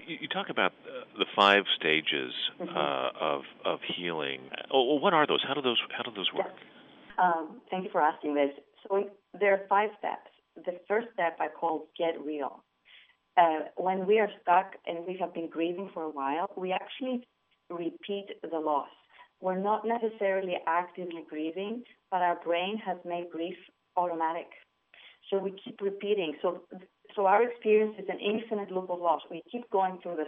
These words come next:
Speaker 2: story. We keep re-experiencing the trauma. We keep telling ourselves that we are in this place.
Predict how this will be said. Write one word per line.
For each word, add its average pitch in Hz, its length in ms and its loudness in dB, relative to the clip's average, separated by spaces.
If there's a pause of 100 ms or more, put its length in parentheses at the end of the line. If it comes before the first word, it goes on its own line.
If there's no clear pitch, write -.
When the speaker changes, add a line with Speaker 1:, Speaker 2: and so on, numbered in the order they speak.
(120)
Speaker 2:
story. 185 480 2 (260)
We 190 120 -4
keep 196 220 -6
re-experiencing 180 920 -6
the 143 120 -4 (100)
trauma. 175 440 0 (280)
We 175 200 -8
keep 185 140 -14 (100)
telling 180 300 0
ourselves 165 580 0
that 151 200 -6
we 156 140 -4
are 151 200 2 (280)
in 160 180 -2
this 160 140 0 (160)
place. 156 340 -4